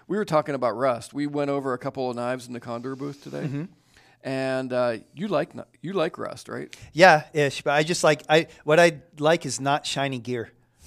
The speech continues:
Speaker 2: Honestly, I
Speaker 1: <laughs>
Speaker 2: actually
Speaker 1: More than
Speaker 2: started an
Speaker 1: anything.
Speaker 2: in-, I haven't done anything with it yet, but I, uh,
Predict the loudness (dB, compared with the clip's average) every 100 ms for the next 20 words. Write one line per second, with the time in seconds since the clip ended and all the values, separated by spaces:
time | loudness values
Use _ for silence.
0 | -20 -10 -6 -4 -4 -4 -4 -4 2 2
1 | 2 0 -2 2 4 4 2 -2 -2 0
2 | 2 2 0 2 2 2 -2 -4 -6 -6
3 | -6 -8 -4 -4 -2 -2 0 2 0